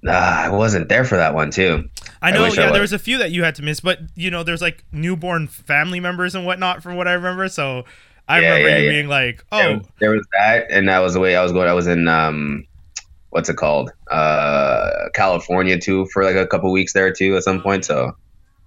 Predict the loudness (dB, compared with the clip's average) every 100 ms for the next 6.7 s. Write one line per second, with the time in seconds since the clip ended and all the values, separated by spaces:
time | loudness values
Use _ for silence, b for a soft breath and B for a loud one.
0 | -8 -6 -6 -8 _ _ -14 -14 -16 -10
1 | 0 2 2 -2 -8 b b b 2 4
2 | 4 2 0 -2 0 2 4 2 2 2
3 | 2 2 2 0 -4 -16 -8 -6 0 2
4 | 2 2 0 0 0 0 0 2 2 2
5 | 2 0 2 2 2 2 2 0 2 2
6 | 0 2 4 4 2 -2 -10